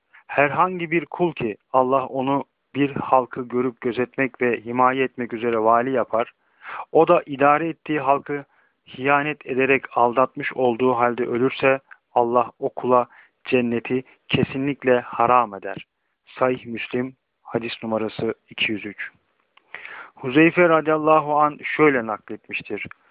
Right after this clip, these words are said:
Allah Resulü aleyhisselam bize iki hadiseyi haber verdi. Bunlardan birinin gerçekleştiğini gördüm, diğerini de görmeyi gözlüyorum.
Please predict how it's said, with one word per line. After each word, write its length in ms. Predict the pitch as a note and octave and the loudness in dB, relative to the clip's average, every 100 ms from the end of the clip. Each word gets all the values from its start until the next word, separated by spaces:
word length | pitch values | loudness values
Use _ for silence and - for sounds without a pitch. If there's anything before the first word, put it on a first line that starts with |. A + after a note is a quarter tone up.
| - - - | -20 -20 2
Allah 380 | C3 C3+ E3 E3 | 4 4 2 2
Resulü 360 | D#3+ - D#3+ | -2 0 2
aleyhisselam 760 | D3+ D3+ D3 - D3 D3 D3+ C3 | 4 4 0 0 2 2 0 -4
bize 200 | C3+ C#3 | -6 -6
iki 320 | - C3+ D#3+ | -6 -6 -4
hadiseyi 520 | C#3 B2+ A#2 - C3 | 0 0 -2 -8 -4
haber 380 | B2 A#2+ B2 A#2 | -2 0 0 0
verdi. 320 | G#2+ G2+ G2+ G2 _ _ _ _ _ _ | -2 -2 -8 -20 _ _ _ _ _ _
Bunlardan 600 | C3 C#3+ D#3+ D3+ E3 E3 | -4 2 2 2 0 0
birinin 340 | E3+ E3+ D3 C3+ | 0 0 0 2
gerçekleştiğini 840 | C3 B2 C3 - B2 - C3 B2+ | 2 2 -6 -4 -6 -4 -4 -2
gördüm, 440 | A2+ G#2+ G#2+ G#2 - _ A2+ | -2 -2 -4 -10 -16 _ -8
diğerini 460 | A#2+ C3+ B2 A#2+ A#2 | 2 4 4 0 2
de 180 | C3 B2 _ - | 2 0 _ 0
görmeyi 420 | B2 A2+ A#2 A2+ | 0 2 -2 -2
gözlüyorum. 600 | A2+ G#2 G2+ G#2+ G2+ | -2 -6 -4 -6 -6